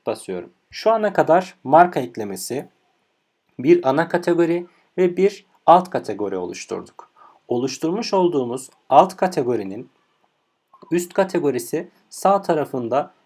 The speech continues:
üst kategori sütununun altında yer alıyor. Üst kategorisi olmayan,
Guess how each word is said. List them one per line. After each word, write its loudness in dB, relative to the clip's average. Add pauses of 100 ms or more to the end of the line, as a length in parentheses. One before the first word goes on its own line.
üst -6
kategori -2
sütununun -6
altında -2 (280)
yer 2
alıyor. -4 (600)
Üst -8
kategorisi 0
olmayan, -2